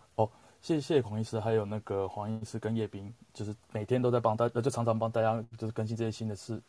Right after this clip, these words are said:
的讯息。然后我是 Nobuhiro，我现在住在东京。我想呼应一下，呃，孔医师有提到的，今天东-，东京最新是七百零八人感染，确定感染，是最近，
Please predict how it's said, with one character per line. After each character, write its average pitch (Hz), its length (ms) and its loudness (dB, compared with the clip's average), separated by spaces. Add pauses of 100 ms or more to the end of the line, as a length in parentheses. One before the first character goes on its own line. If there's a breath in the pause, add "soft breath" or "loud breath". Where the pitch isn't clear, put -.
的 113 140 0
讯 135 180 -4
息。 95 300 -8 (320 loud breath)
然 120 120 6
后 143 60 12
我 139 80 10
是 123 140 0
Nobuhiro， 123 500 4 (140)
我 101 180 0
现 127 140 2
在 123 100 6
住 120 160 0
在 117 140 4
东 104 260 -2
京。 107 160 -4
我 117 80 2
想 123 140 0
呼 123 180 -2
应 127 160 2
一 107 40 -2
下， 113 340 4 (280 loud breath)
呃， 107 180 4
孔 107 200 0
医 127 40 2
师 120 120 -2
有 110 140 6
提 95 160 -8
到 104 220 4
的， 95 160 -4
今 165 180 -4
天 165 220 -2
东-， - 120 -6 (240)
东 165 160 2
京 160 200 -6
最 156 180 2
新 131 320 -2
是 131 180 -2
七 170 200 -4
百 123 120 4
零 104 160 -4
八 113 240 6
人 95 320 -2 (320 soft breath)
感 110 240 2
染， 101 200 0
确 139 120 0
定 123 160 0
感 98 160 -4
染， 92 300 -6
是 - 160 -10
最 135 180 4
近， 117 320 -2